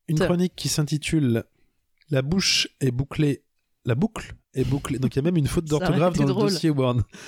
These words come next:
Speaker 2: <laughs>
Speaker 1: La boucle est bouclée, John Williams.
Speaker 2: Ok.
Speaker 1: J'en ai une autre qui s'appelle, euh,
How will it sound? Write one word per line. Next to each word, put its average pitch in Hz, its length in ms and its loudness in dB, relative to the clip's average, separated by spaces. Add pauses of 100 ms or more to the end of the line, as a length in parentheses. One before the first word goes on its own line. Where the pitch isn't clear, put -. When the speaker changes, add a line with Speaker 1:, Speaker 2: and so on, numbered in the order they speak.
Speaker 2:
<laughs> - 380 -4
Speaker 1:
La 156 180 2
boucle 196 420 0
est 165 120 0
bouclée, 175 420 0
John 131 200 0
Williams. 135 680 0 (420)
Speaker 2:
Ok. 135 180 -4 (1400)
Speaker 1:
J'en 156 180 2
ai 196 100 4
une 208 100 4
autre 214 140 0
qui 170 140 -4
s'appelle, 156 580 2 (140)
euh, 104 880 2